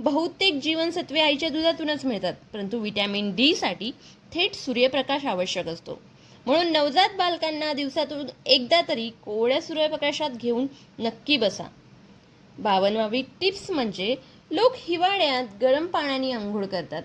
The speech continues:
थंडीपासून बचावासाठी लोकांना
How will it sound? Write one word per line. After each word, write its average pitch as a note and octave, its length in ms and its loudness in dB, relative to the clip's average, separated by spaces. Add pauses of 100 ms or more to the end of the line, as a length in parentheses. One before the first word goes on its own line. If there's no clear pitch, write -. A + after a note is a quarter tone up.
(640)
थंडीपासून E4+ 680 0
बचावासाठी C#4 760 -2
लोकांना A#3+ 480 0